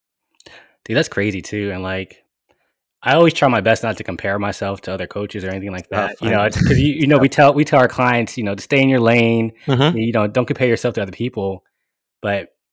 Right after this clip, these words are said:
Speaker 1: always, like, when I talk about you, like, when I talk about you to Daryl,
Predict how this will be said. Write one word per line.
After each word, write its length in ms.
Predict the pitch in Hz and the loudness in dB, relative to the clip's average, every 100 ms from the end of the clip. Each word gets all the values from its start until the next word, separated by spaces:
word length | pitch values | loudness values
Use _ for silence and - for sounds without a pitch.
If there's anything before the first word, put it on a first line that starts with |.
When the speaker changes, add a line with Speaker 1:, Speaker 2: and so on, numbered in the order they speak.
| _ | _
Speaker 1:
always, 300 | 180 233 - - | 2 2 0 -2
like, 200 | 120 110 | -2 0
when 100 | 123 | -2
I 40 | |
talk 260 | - 135 143 | 2 2 2
about 240 | 90 85 | -4 -6
you, 100 | 95 | -8
like, 140 | 98 104 | -8 -6
when 80 | |
I 40 | 127 | -6
talk 180 | 147 131 | -6 -4
about 180 | 135 | -4
you 80 | 127 | -4
to 80 | 107 | -6
Daryl, 540 | 85 113 92 90 90 | 0 0 0 -4 -10